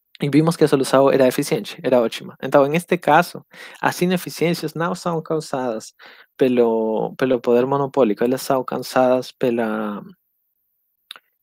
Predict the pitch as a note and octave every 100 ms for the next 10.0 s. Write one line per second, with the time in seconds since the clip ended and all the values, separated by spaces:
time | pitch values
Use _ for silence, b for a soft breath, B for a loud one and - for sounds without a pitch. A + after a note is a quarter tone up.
0 | _ _ _ _ _ C#3 C3+ C#3+ C3+ C3
1 | - B2+ B2+ - C3+ B2 A2+ A2+ A2+ -
2 | B2 A#2+ B2 B2 B2+ A#2+ A2+ A#2 G#2+ B2+
3 | - A#2 A#2 - A#2 A2+ A2 G#2 F#2+ -
4 | - _ _ _ _ _ _ _ _ _
5 | _ _ _ - F3+ A3 G#3+ F3+ E3+ D#3+
6 | D#3+ E3+ E3+ A#2+ - B2 B2+ C#3 - C3+
7 | B2+ A#2+ B2+ C#3+ E3 D#3 - C#3 - A#2+
8 | - C3+ B2+ B2+ B2+ B2+ C#3+ D3 - C3+
9 | C3 B2 B2 C3 C3+ - F3 F3 D3+ A#2